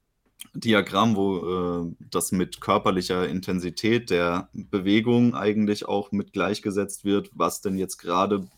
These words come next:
bevorzugt, ähm, in den Energiehaushalt mit einfließt. Und da sieht man, je höher die Intensität dessen, was wir gerade machen, desto, ähm, beliebter sind Kohlenhydrate als Energiequelle.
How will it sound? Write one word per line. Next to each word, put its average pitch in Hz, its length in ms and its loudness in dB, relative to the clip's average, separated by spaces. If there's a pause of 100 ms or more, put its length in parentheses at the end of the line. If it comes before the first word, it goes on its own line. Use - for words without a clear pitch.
bevorzugt, 120 1400 -2 (180)
ähm, 107 580 0 (400)
in 98 140 0
den 95 160 2
Energiehaushalt 107 1120 0
mit - 180 -6
einfließt. 123 760 -2 (600)
Und 92 80 -2
da 92 100 4
sieht 110 220 -2
man, 113 420 2 (240)
je 92 420 2 (680)
höher 139 240 10
die 120 140 -4
Intensität 104 880 -2
dessen, 98 320 0
was 87 200 -4
wir 92 60 -6
gerade 85 300 -4
machen, 127 440 -2
desto, 95 760 -2 (100)
ähm, 87 520 -4 (580)
beliebter 104 480 2
sind 90 160 -2
Kohlenhydrate 151 760 0
als 131 160 -4
Energiequelle. 123 1120 2